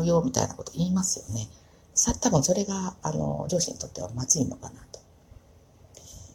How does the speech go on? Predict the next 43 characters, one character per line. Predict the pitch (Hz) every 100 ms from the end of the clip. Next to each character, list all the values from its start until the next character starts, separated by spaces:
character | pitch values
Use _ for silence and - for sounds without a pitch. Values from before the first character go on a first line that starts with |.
| - - -
で、 | 196 - - - - - -
え | 180 175 170
ー | 170
と、 | 170
私 | 156 165 - - 143 143
は | 135
そ | 131 135
の | 131
会 | 117 117
合 |
に | 107 -
連 | 117
れ |
て | 110
行 | -
っ |
て | - -
も | 117
ら | 160
え | 165
な | 170
く | 170
な | -
っ |
て | - -
で |
す | - -
ね。 | - - - - - - -
と | - 226
な | 226
る | 180
と、 | - 185 151
ま | 160 139 110
あ、 | 107
そ | 170
の | 175
書 | 170 196
面 | 220 -
だ | -
け、 | 101 92 - - 92
え |
ー、 | - - - - - -
字 | 156